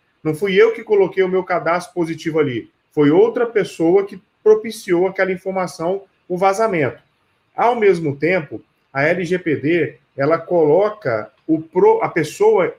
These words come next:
como proprietária dos seus dados pessoais. E se eu sou proprietário de alguma coisa,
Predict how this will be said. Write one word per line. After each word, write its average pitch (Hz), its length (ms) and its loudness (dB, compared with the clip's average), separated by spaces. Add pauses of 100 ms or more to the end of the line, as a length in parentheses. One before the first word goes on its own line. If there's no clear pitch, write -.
(100)
como 190 460 -6
proprietária 247 1120 -2
dos 226 140 -4
seus 208 180 2
dados 185 280 0
pessoais. 196 640 -2 (340)
E 196 80 -6
se 220 100 -4
eu 247 80 4
sou 247 200 0
proprietário 226 720 0
de 156 80 0
alguma 151 320 2
coisa, 156 580 4